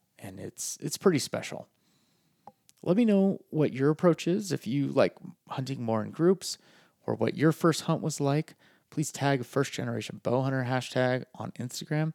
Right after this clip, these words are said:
Share that photo from that first hunt. Dig it up if you can find it. Maybe it's a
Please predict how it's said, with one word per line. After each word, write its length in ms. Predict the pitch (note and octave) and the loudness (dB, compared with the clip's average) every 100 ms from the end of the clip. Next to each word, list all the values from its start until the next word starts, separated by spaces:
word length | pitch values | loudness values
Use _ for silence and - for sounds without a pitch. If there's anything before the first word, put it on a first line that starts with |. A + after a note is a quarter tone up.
| _ _ _ _ | _ _ _ _
Share 280 | - - C#3 | -4 2 4
that 260 | C3+ G2+ - | 6 4 4
photo 260 | C3+ C#3 | 2 2
from 180 | C3 C#3+ | 0 0
that 180 | C3 - | 0 0
first 260 | C#3+ C3+ | -2 -2
hunt. 340 | - D3+ D3+ - | 0 -2 -2 0
Dig 160 | B2 | 2
it 120 | C3+ - | 2 2
up 300 | A#2+ C#3 - - _ _ _ | 4 4 4 -18 _ _ _
if 140 | - A#2+ | -8 -6
you 60 | |
can 120 | A2 | -6
find 380 | G#2 - A#2+ C3+ | -10 -4 -2 4
it. 240 | D#3 D#3+ - _ _ _ _ _ | 4 2 -6 _ _ _ _ _
Maybe 240 | B2 A#2 A#2 | -8 -4 -4
it's 220 | A2+ - | -4 -2
a 260 | G#2 G#2 | 0 0